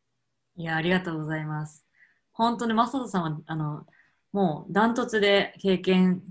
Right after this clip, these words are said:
いろいろな経験をしてきたし、やっぱりこの、このポッドキャスト聞いてる人だったりとか、まあ、私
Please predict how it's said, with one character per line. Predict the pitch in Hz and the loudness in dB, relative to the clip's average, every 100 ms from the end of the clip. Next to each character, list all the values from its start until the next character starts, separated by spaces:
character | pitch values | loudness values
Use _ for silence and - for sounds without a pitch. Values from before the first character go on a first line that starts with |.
| - _ | -20 _
い | 196 | 2
ろ | 214 | 6
い | 220 | 6
ろ | 208 | 6
な | 202 | 4
経 | 220 202 | 4 4
験 | 196 | 4
を | 190 | 2
し | |
て | 208 | 2
き | 202 | -2
た | 160 | -4
し、 | 151 - 160 151 | -6 -4 -2 -2
や | 165 | -2
っ | 165 | 0
ぱ | 294 | 0
り | 233 | 0
こ | 196 165 | 0 -2
の、 | 156 156 _ _ _ _ _ _ _ _ | -2 -8 _ _ _ _ _ _ _ _
こ | - 226 | -6 -2
の | 233 | -2
ポ | 262 | -2
ッ | 262 | -4
ド | 254 | -4
キ | 247 | -4
ャ | |
ス | 240 | -2
ト | |
聞 | 180 180 | -2 -2
い | |
て | 165 | -2
る | 165 | -2
人 | 160 | -2
だ | 170 | -2
っ | 156 | -4
た | - | -10
り | - | -16
と | 139 | -6
か、 | 170 | 2
ま | 196 | 2
あ、 | |
私 | 196 254 262 262 254 - | 2 0 0 2 2 -2